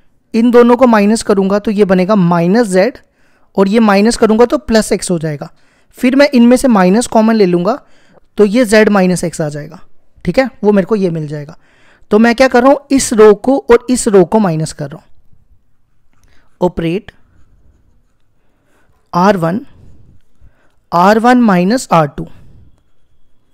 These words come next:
तो ये हो जाएगा x माइनस y, y माइनस z। देखो इसको इससे माइनस करो, ये हो जाएगा ज़ीरो।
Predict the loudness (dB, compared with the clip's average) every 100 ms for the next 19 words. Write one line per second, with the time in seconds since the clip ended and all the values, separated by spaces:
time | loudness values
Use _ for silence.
0 | _ _ _ _ _ -6 -2 -2 -2 -4
1 | -6 -8 -8 -4 -2 -2 -4 -6 -6 -6
2 | -4 -4 0 0 -2 -4 -4 -6 -8 -14
3 | -20 _ _ _ _ _ _ _ _ _
4 | _ -6 -4 -6 _ -8 -4 0 0 2
5 | 0 0 0 0 -2 -4 -8 -18 -20 -12
6 | 0 0 2 0 -2 -4 -6 -8